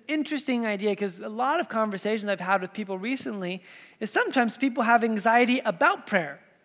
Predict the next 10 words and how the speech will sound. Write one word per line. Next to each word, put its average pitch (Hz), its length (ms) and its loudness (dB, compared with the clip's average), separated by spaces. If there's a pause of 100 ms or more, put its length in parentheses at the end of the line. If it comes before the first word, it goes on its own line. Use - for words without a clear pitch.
(1500)
And, 240 360 6
uh, 220 240 8
John 247 260 6
Tyson, 240 320 2
who's 208 140 -2
a - 20 -10
pastor 220 340 2
in 208 60 -4
Manhattan, 202 600 0 (360)
uh, 185 300 2